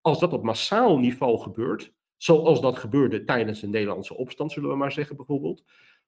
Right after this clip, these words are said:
dan valt het hele systeem uit elkaar. En dan moet, dan is het systeem gedwongen zich te her-, eh, te, te herschikken en recht te doen aan lokale,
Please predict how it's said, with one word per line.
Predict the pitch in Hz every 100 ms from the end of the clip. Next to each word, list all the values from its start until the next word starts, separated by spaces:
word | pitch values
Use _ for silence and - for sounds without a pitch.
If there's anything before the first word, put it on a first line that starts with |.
| _ _ _
dan | - 185 185
valt | 175
het | 151
hele | 147 147 135
systeem | - - - 117 107
uit | 104 -
elkaar. | - - 131 107 - _ _
En | 135
dan | 127
moet, | 127 147 165 131
dan | 139 131 143
is | 156
het | 135
systeem | - - 120 120
gedwongen | 120 98 127 220 180
zich | 135 127
te | 117
her-, | 107 127 -
eh, | 120 120
te, | - 104 - _ - -
te | 113
herschikken | 101 123 120 - 123 120 190 - _ _ _ _
en | 135 127 139
recht | 123 160 165
te | 156
doen | 120 131 123 123
aan | 113 117 -
lokale, | 123 123 127 117 107 110 120 -